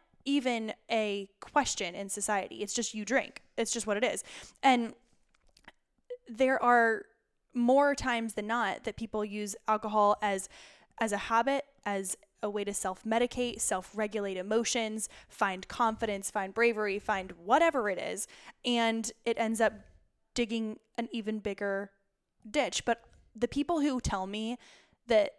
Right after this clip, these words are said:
they think that microdosing and stuff like that is crazy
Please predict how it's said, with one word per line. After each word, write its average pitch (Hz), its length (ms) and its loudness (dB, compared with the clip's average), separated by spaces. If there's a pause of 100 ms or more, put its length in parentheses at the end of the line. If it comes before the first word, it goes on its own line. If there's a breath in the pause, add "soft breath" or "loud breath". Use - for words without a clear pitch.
(140)
they 214 200 0
think 214 240 -6
that - 140 -4
microdosing 202 760 -2
and 202 100 -6
stuff 202 200 -2
like 196 140 -6
that 190 180 -2
is 190 120 -6
crazy 208 580 -6